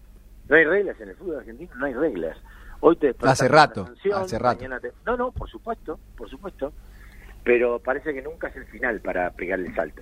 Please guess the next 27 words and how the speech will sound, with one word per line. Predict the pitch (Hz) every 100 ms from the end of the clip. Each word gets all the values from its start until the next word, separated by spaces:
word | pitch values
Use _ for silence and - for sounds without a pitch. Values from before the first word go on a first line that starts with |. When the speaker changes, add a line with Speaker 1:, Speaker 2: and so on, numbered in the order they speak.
| -
Speaker 1:
nunca | 135 165 170
es | 127
el |
piso, | - 107 - - - - - - -
nunca | 135 180 185
es | -
el | 139
subsuelo, | - 127 - 233 90 85
nunca | 131 - -
es | -
el, | 113 107
el | 104 -
tercer | 107 - 131
piso | 143 131
del | 120 104
infierno, | 110 180 - 87
nunca. | 127 127 - 76 - - - - - - - -
Y, | 127 117 120 127 123
y |
bueno, | 208 160 170
nada, | 185 139 147 - - - -
yo | 160 -
siento | 202 220 214 185
como | 165 151 147 -
que, | 143 139 139 - -
como | 143 135 139
que | - 139